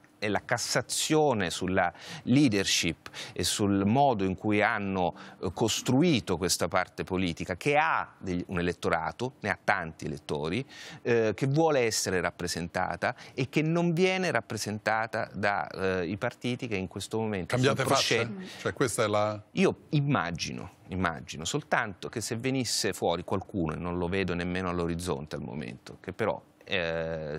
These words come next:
Speaker 1: eh, ha carisma, eh, si rivolge a quell'elettorato, lo sa rappresentare, eh, li fa fuori tutti. E diventa interessante, perché quando si sono presentati insieme, quando esisteva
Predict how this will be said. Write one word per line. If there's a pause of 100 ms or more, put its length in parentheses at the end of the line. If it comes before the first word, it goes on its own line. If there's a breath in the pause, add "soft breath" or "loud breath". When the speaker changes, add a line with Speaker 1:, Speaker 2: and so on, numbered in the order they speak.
(100)
Speaker 1:
eh, (440)
ha
carisma, (320 loud breath)
eh,
si
rivolge
a
quell'elettorato, (300 loud breath)
lo
sa
rappresentare, (260 loud breath)
eh,
li
fa
fuori
tutti. (1300 loud breath)
E
diventa
interessante,
perché
quando
si
sono
presentati
insieme,
quando
esisteva